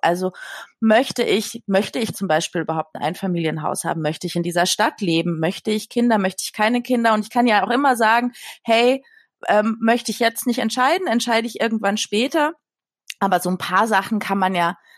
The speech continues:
zumindest schon mal so eintüten, wie die Altersvorsorge zum Beispiel. Das geht ja. Und das wird ja, also das wird ja total vergessen. Das wird Mädchen eh weniger beigebracht als Jungs, habe ich das Gefühl. Da gibt's auch Zahlen dazu. Das sind aber,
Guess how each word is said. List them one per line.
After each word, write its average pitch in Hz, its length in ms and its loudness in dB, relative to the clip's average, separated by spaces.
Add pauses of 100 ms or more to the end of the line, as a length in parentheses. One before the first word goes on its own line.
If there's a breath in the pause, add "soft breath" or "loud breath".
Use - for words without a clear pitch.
zumindest 226 420 2
schon 220 140 0
mal 196 120 4
so 190 120 -2
eintüten, 175 760 -2
wie 190 120 0
die 202 120 4
Altersvorsorge 156 840 2
zum 147 160 -10
Beispiel. 107 560 -4 (400 loud breath)
Das 185 240 0
geht 151 240 -6
ja. 135 200 0
Und 170 120 0
das 202 160 -2
wird 226 140 -2
ja, 196 160 2
also 180 200 0
das 190 240 -4
wird 233 140 -4
ja 196 100 2
total 185 420 -2
vergessen. 202 460 -4
Das - 160 -4
wird 202 140 -6
Mädchen 208 360 -2
eh 220 180 -2
weniger 226 280 0
beigebracht 190 560 -2
als 175 160 -2
Jungs, 277 300 -2
habe 294 160 -2
ich - 80 -8
das - 180 -8
Gefühl. 262 420 -2 (380 loud breath)
Da 196 100 -2
gibt's 220 220 -2
auch - 140 -6
Zahlen 262 420 2
dazu. 277 460 0
Das 220 160 -2
sind 214 160 -2
aber, 190 400 2